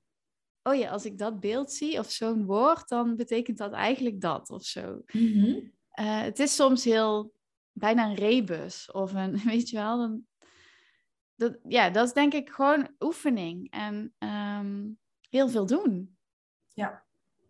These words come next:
Speaker 2: Ja, dat denk ik ook. En met iemand doen die misschien, eh, dat al langer doet,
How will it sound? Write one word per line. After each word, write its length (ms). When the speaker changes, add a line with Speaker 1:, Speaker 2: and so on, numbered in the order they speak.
Speaker 2:
Ja, 240
dat 180
denk 200
ik 120
ook. 180
En 340
met 160
iemand 420
doen 340
die 420
misschien, 960
eh, 280
dat 160
al 160
langer 480
doet, 540